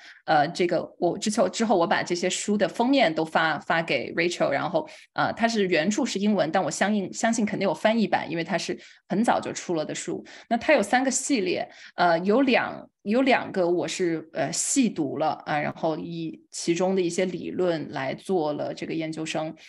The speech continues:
呃，一个就比较理论性一点，就是 Principled Negotiations。呃，然后这个就是讲我刚刚说的那四个理论如何运用，但是我觉得，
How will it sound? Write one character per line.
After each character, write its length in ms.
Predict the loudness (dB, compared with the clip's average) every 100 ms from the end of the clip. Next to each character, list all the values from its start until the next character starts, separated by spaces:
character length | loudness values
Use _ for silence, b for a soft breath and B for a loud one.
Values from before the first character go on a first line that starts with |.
| B 0
呃， 220 | 2 2 -2
一 200 | -4 0
个 260 | 4 4
就 140 | 4 -2
比 240 | 0 -2
较 500 | 2 2 2 -4 _ _ _
理 240 | -4 -2
论 220 | 0 0 2
性 220 | 0 -2
一 60 |
点， 180 | -2 -4
就 80 | -6
是 260 | -6 -6 -6
Principled 800 | 0 2 4 0 -2 -4 -4 -6
Negotiations。 1120 | -4 -2 0 0 0 2 2 0 -8 -14 -18 B B B 0
呃， 360 | 4 4 4 0 B B
然 280 | 2 4 4
后 240 | 2 2
这 160 | 2 2
个 100 | 2
就 140 | 0
是 120 | -2
讲 400 | -6 -2 -2 0
我 100 | -6
刚 180 | -2 -2
刚 140 | -2
说 180 | -2 -2
的 80 | -2
那 120 | -2
四 200 | -4 -4
个 100 | -2
理 200 | 0 -2
论 280 | -2 0 0
如 140 | -2
何 160 | -2 0
运 340 | 0 0 0
用， 260 | -2 -6 -10 B B
但 120 | 0
是 80 | 2
我 140 | 4 2
觉 320 | 0 -4 2
得， 280 | 4 4